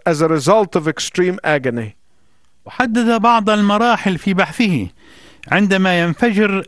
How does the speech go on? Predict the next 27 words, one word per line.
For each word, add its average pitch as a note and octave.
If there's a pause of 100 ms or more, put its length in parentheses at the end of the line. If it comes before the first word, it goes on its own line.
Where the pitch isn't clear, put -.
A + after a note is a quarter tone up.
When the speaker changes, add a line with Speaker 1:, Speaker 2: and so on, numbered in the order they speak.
(100)
Speaker 2:
الكيس G#3+
المحيط F#3
بالقلب E3+ (540)
أو D#3
الشغاف F#3
أو D#3
الغلاف E3 (440)
نتيجة G#3
للألم G3+
المبرح F#3+ (360)
والصراع G3
العنيف F#3
مع D3+
الموت. D3+ (600)
Speaker 1:
When E3
our G3
Lord G3+
Jesus F#3+
Christ G3+
was F3+
pierced G#3
in F#3+
his F3
side, F#3
there F3
was F3
blood E3